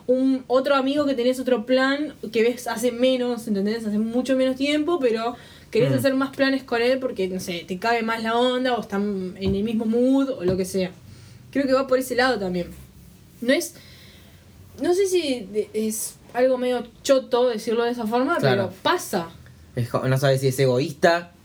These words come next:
Speaker 1: Claro,
Speaker 2: o
Speaker 1: ¿entendés?
Speaker 2: interesado.
Speaker 1: Claro, tal cual.
Speaker 2: Mm.
Speaker 1: Es como re forro en, en el sentido, si te pones a pensar fríamente, es como re de forro hacer eso.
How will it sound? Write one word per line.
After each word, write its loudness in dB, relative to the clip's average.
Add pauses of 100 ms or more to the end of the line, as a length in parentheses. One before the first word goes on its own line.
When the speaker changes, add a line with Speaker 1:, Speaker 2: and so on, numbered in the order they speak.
(100)
Speaker 1:
Claro, 2
Speaker 2:
o -4
Speaker 1:
¿entendés? 2
Speaker 2:
interesado. 0 (320)
Speaker 1:
Claro, 2
tal 0
cual. 0
Speaker 2:
Mm. -2
Speaker 1:
Es -2
como 0
re 0
forro 0
en, -2
en -4
el -2
sentido, 0
si -4
te -2
pones 0
a 2
pensar 2
fríamente, 0
es -6
como -2
re 2
de 2
forro 0
hacer -4
eso. -4